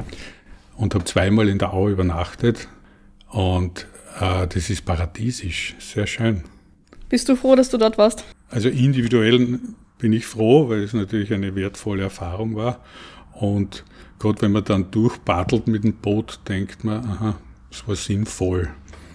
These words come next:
Speaker 1: Das ist ja nicht immer so, dass in dem, wenn man irgendwo Widerstand leistet, dass das einen Sinn hat. In den meisten Fällen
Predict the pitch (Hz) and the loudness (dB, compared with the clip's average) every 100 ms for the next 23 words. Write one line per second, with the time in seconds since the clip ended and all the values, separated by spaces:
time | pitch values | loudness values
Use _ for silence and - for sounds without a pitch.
0 | - - 110 104 107 104 117 113 107 - | -18 -2 0 2 2 2 4 4 4 2
1 | 101 110 - 95 101 92 98 90 - - | 2 2 0 -2 0 0 0 -2 -6 -16
2 | - - 107 98 101 104 98 95 92 113 | -16 -10 -6 -2 0 2 2 0 0 0
3 | - 98 95 - 98 95 - 98 104 87 | 0 -4 -4 -6 -4 -4 -6 -6 -6 -4
4 | 98 95 92 87 98 120 92 90 101 92 | -4 -4 -4 -2 0 2 0 -4 -4 -4
5 | 90 - - - 98 101 104 | -6 -6 -8 -6 -4 -4 -4